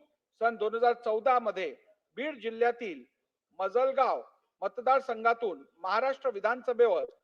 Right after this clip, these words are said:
निवडून आले होते. अशा या समाजसेवकाचे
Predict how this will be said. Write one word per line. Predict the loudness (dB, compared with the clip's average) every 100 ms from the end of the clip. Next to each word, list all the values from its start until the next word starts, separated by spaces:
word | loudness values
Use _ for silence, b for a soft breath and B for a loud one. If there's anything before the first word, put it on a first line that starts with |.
| _ _
निवडून | -4 -2 -2 -4
आले | -4 -2
होते. | -2 -4 -10 -12 _ _ _ -6
अशा | -4 0
या | 0 0
समाजसेवकाचे | -4 -4 -4 -2 -2 -2 -2 -4 -4 -6 -10